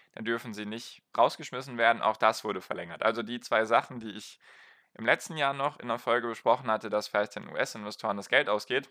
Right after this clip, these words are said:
das hat sich jetzt komplett geändert. Also erstens, die Arbeitslosenhilfen wurden verlängert, die Räumungsklagen wurden weiterhin verlängert, also es ist nicht erlaubt und die Rate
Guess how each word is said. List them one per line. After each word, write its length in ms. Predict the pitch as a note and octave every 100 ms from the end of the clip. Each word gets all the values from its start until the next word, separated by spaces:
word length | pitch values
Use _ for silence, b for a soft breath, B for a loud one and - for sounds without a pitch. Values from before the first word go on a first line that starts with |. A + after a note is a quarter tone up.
| _
das 100 | A#2
hat 120 | A#2+ A#2
sich 100 | A2+
jetzt 180 | A2
komplett 460 | - G#2+ A#2 - - _ _ _ _
geändert. 400 | G2 G#2+ G2+ F#2+
Also 320 | A#2 A2+ G2+ -
erstens, 500 | - C#3 - F#3 - _ _ _ _ _ _ _ _ _ b b b b b b b -
die 80 | A2+
Arbeitslosenhilfen 720 | E3 F3 F3 E3 E3 D#3 D3
wurden 160 | C#3+
verlängert, 520 | C#3 C3 B2+ B2+ A#2+ - _ _ -
die 140 | A2
Räumungsklagen 920 | A2+ C3+ D#3 D3 - B2 B2 A#2+ B2 _ _ -
wurden 400 | A2+ A2 G#2 G#2 _ _ _
weiterhin 640 | - F3+ G2 A#2 - D3+ D3
verlängert, 420 | C#3+ C3 C3+ B2+
also 180 | G#2+ G#2+
es 100 | A2
ist 160 | A2+ A#2+
nicht 160 | A#2+
erlaubt 460 | G#2 G#2 D#3+ - - _
und 320 | D3+ F#3 -
die 80 | B2+
Rate 640 | G#2 A2 - D3 D3+